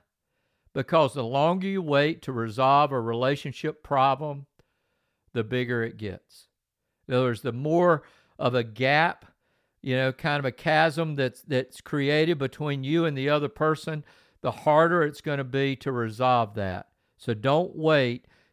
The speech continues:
Take the initiative. Be the initiator of planning a peace conference, which basically means pull the person together and begin to have a conversation. All right, number E, or, or letter E,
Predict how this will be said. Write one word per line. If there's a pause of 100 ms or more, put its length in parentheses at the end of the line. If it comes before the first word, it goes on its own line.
Take
the
initiative. (420)
Be
the (240)
initiator (240)
of
planning (360)
a
peace
conference,
which
basically
means (520)
pull
the
person
together (380)
and
begin
to
have
a
conversation. (180)
All
right,
number
E,
or,
or
letter
E,